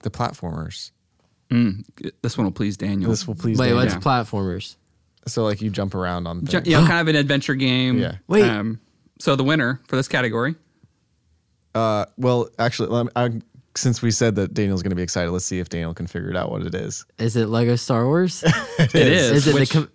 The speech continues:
Speaker 3: is it the complete saga?
Speaker 2: The
Speaker 1: Yes.
Speaker 2: complete saga.
Speaker 3: Okay.
Speaker 2: Lego Star
Speaker 3: So,
Speaker 2: Wars, the complete saga.
Speaker 3: so the original trilogy would be the runner-up,
Speaker 2: Yeah.
Speaker 3: essentially.
Speaker 2: Followed by, well, it, yeah, in theory, I guess you could make
Speaker 3: Okay.
Speaker 2: that the, the
Speaker 3: But the
Speaker 2: runner-up.
Speaker 3: complete saga
Speaker 2: They're,
Speaker 3: is
Speaker 2: they're
Speaker 3: better.
Speaker 2: pretty much the same game. It's just the
Speaker 3: Well,
Speaker 2: stories that you can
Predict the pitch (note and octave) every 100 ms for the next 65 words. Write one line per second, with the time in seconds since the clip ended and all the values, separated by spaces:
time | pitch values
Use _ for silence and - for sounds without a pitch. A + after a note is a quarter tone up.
0 | - A#2+ A#2+ A#2+ A2 A2+ C3+ A#2 A#2+ B2
1 | D#3+ F3+ G#2+ G2 - G#2 A2 A#2+ C3 -
2 | D2+ B2+ D3 D#3 A3 F#3+ D#3 A2+ A#2+ A2+
3 | G#2+ G#2 E3 F3+ D#3+ D3+ D3+ D#3+ D3 C#3+
4 | A#2+ A2 - - C#3 A#2 G#2+ G2+ F#2 F#2+
5 | F2+ E2 D2 A#1+ - - _ _ _ -
6 | - _ - - G#2+ G2+ F#2 - C#3+ B2+
7 | A2+ A2 - - C3 B2 A#2 _ - -
8 | - G3 F3+ C3+ C3 D#3 C#3+ A#2 A#2 G#2+
9 | G2+ - A#2 - A2 G#2 A2 A2 A2 A#2
10 | B2+ B2 A#2 A2+ A#2+ D3+ C#3 C#3+ F3 F#3
11 | F3+ - G#3 E3 D3 - C3+ D3 C3+ B2
12 | A#2+ B2+ B2+ A#2+ B2+ - - C3 A#2 E3+
13 | G3+ F#3+ B2+ B2+ A#2+ B2 A#2+ A#2+ A2 G#2